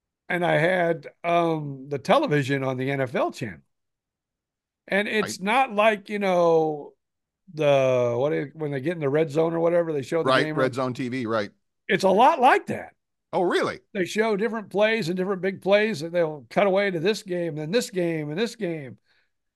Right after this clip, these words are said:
Speaker 1: And, uh, I, I pretty much enjoyed that 'cause I would spot, see when, you know, I, I would hear it on the radio, but then I would
Speaker 2: Yeah.
Speaker 1: watch it, you
Speaker 2: Yeah.
Speaker 1: know, like, minutes later on the N F L channel. So that was kinda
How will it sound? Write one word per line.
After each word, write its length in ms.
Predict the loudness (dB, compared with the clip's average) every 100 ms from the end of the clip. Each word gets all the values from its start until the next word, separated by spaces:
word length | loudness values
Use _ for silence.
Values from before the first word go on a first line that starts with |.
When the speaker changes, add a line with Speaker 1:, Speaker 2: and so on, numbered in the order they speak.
| _ _
Speaker 1:
And, 580 | -4 -2 0 0 -2 0
uh, 440 | 2 4 4 2 0
I, 360 | 2 2 0 -4 _ _
I 120 | -4
pretty 320 | -4 -4 -2
much 220 | 2 0 -2
enjoyed 480 | -4 0 2 2
that 200 | 0 -2
'cause 160 | -2 -2
I 120 | 0
would 280 | 0 -2 -10
spot, 580 | -18 -20 _ -4 -4 -6
see 240 | -6 -4
when, 260 | -4 -4 -8 _ _ _ _ _ _ -4
you 120 | 2
know, 60 |
I, 120 | 4 4
I 200 | 2 -2
would 120 | 2
hear 180 | 4 4
it 80 |
on 100 | 2
the 80 | 0
radio, 340 | 0 0 0 -4
but 120 | -4
then 140 | -4
I 100 | -2
would 80 | 0
Speaker 2:
Yeah. 80 | 2
Speaker 1:
watch 340 | 2 0 -2
it, 120 | -8 -12 _ _ _ _ _
you 100 | -4
Speaker 2:
Yeah. 20 |
Speaker 1:
know, 420 | 0 2 0 -2 -6
like, 200 | -6 -4
minutes 360 | -4 -4 -4
later 460 | 0 0 0 -4 -8 _ _ _ _ _ _ _ _ _ _ _ -6
on 240 | -2 0
the 140 | 0
N 120 | 0 0
F 120 | 0
L 160 | -2
channel. 320 | -2 -10 -14 -18
So 500 | -6 -2 0 -2 -6 _ -2
that 260 | 0 0
was 140 | -2 -8
kinda 260 | -12 -14